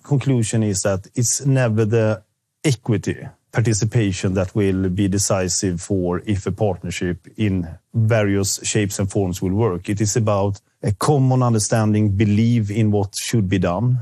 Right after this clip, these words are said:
Why should that be done? Uh, how can that create, uh, a win-win for, uh, the parties involved and for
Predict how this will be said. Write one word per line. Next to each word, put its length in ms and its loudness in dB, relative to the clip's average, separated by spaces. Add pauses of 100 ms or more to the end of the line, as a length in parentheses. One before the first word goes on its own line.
Why 560 2
should 220 -2
that 160 0
be 80 0
done? 420 0 (380)
Uh, 80 0
how 240 2
can 200 0
that 180 0
create, 600 0
uh, 160 0
a 80 0
win-win 600 2
for, 360 0
uh, 400 -2
the 180 -2
parties 560 0
involved 540 0
and 180 0
for 380 -2